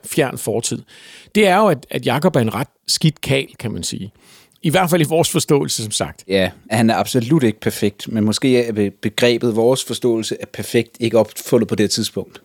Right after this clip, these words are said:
Speaker 1: Det er det. Og, og hvis vi i stedet ser ham som en indikator for en stamme, forestil dig, at du sidder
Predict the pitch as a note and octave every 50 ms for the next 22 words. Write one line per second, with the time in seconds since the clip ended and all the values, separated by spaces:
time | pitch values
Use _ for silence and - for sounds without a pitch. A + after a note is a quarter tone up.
0 | _ F#3 F3+ - - A2 G2 - _ _ _ _ D3+ D3+ F3+ F#3 E3 C#3+ E3+ D#3+
1 | - - E3 D3 - - - - C4 C4 B3+ C4+ B3+ G#3 - - A3+ A3+ F#3 F3
2 | F#3+ F3+ - - E3 D3+ D3 - E3+ D3 - - D#3 D3 C3+ D3 - - - D3+
3 | C#3 D#3+ F#3 - G#3 - - D3+ C#3 B2 - - F#2 G2 B2 C#3 - G#3 A3+ A#3
4 | A3 B3 A3 F3+ D#3+ D3+ - - - B3 B3+ A#3+ - A#3 D3+